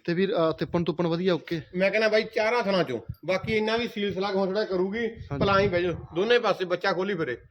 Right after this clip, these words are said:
Speaker 1: ਠੀਕ ਆ।
Speaker 2: ਪੰਜਾਂ ਸਾਲਾਂ ਦਾ ਕੋਈ ਚੱਕਰ ਨਹੀਂ, ਇੰਨੀ ਸੀਲ ਸਲਾਗ ਆ।
Speaker 1: ਠੀਕ।
Speaker 2: ਘਰੇ ਰੱਖਣ ਵਾਲੀ, ਵਪਾਰ ਲੈਣ ਚਾਹੀਦੀ, ਝੋਟੀ ਘਰੇ ਰੱਖਣ ਨੂੰ ਬਾਹਲੀ ਚੰਗੀ ਆ।
Speaker 1: ਹੂੰ।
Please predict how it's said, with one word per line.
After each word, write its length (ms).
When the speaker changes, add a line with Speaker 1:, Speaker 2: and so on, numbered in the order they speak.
Speaker 1:
ਠੀਕ 220
ਆ। 40
Speaker 2:
ਪੰਜਾਂ 160
ਸਾਲਾਂ 180
ਦਾ 60
ਕੋਈ 160
ਚੱਕਰ 240
ਨਹੀਂ, 100
ਇੰਨੀ 140
ਸੀਲ 200
ਸਲਾਗ 240
ਆ। 60
Speaker 1:
ਠੀਕ। 420
Speaker 2:
ਘਰੇ 120
ਰੱਖਣ 200
ਵਾਲੀ, 160
ਵਪਾਰ 380
ਲੈਣ 160
ਚਾਹੀਦੀ, 160
ਝੋਟੀ 200
ਘਰੇ 160
ਰੱਖਣ 200
ਨੂੰ 120
ਬਾਹਲੀ 160
ਚੰਗੀ 320
ਆ। 40
Speaker 1:
ਹੂੰ। 340